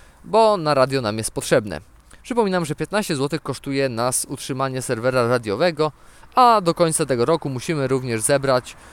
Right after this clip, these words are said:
około trzydzieści dziewięć złotych na przedłużenie domeny. Tak.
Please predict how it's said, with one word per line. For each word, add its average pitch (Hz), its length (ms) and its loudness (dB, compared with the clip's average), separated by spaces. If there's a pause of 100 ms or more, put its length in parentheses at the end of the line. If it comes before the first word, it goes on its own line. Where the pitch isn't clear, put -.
około 170 340 4
trzydzieści 151 400 -4
dziewięć 127 260 -2
złotych 151 320 -2
na 139 100 -6
przedłużenie 131 760 -2 (1160)
domeny. 123 460 0 (1160)
Tak. - 280 -12